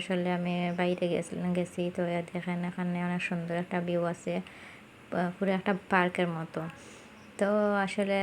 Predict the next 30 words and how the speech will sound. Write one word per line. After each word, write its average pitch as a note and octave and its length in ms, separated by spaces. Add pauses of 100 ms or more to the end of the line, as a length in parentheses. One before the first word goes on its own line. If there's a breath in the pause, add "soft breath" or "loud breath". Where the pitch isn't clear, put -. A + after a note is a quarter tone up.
(160)
পার্কটা F#3 360
দেখতেছিলাম, F3 640 (120)
আসলে F3+ 240 (100)
ভিতরটাও F#3 460
অনেক F3+ 220
সুন্দর, F3 200 (100)
অনেক F3+ 140 (100)
বড়, F3 140 (120)
বারটাও F3 400
কিন্তু E3+ 280
আরও E3+ 180
অনেক E3+ 160 (120)
বড়। E3+ 160 (600 loud breath)
আর F3 80 (100)
এই F#3 80
দেখেন F3 400
আসলে E3+ 300
অনেক E3+ 280 (120)
বড় E3+ 140 (140)
কিন্তু F3+ 280
একটা - 220
হসপিটাল E3 440
এটা। E3 260 (3750 loud breath)
তো A3 100 (360)
দেখতেই G3+ 360
পাচ্ছেন F#3+ 320
আসলে F3+ 320
এটা F#3 160 (120)
অনেক F3+ 180
সুন্দর F#3 500